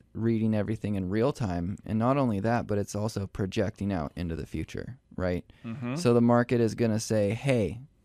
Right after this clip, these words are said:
Speaker 1: we expect five interest rate hikes," for example. We're gonna start pricing that in if that is what we believe is gonna happen. And so the market is getting out ahead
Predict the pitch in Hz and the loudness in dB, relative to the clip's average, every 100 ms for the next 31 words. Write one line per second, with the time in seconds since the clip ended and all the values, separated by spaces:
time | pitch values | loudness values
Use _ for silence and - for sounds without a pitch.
0 | _ _ _ _ _ _ _ _ _ - | _ _ _ _ _ _ _ _ _ 0
1 | 123 123 110 - 123 107 - - _ _ | 4 4 2 0 2 2 -2 -20 _ _
2 | _ - 117 107 107 107 101 104 92 90 | _ 2 2 2 0 -2 -4 -4 -2 -2
3 | 110 76 - 71 78 92 80 - 67 101 | -2 -6 -6 -4 -4 -4 -6 -4 -4 -4
4 | _ _ - 107 123 139 123 117 101 - | _ _ -4 2 4 4 2 0 0 0
5 | 101 98 - 101 92 101 131 110 104 107 | 2 2 0 -2 0 2 2 2 0 -6
6 | _ _ - 95 - 107 98 - 101 95 | _ _ -8 -6 -2 -2 0 -2 -6 -4
7 | 101 78 92 92 101 95 92 95 98 123 | -4 -2 -2 -2 0 0 -2 -6 -4 -4
8 | - 220 - 131 - 104 - 101 110 117 | -4 -6 -8 -10 -8 -6 -2 0 2 4
9 | 117 120 101 101 110 107 107 95 110 151 | 2 2 0 0 0 2 0 0 0 4
10 | 135 110 | 6 4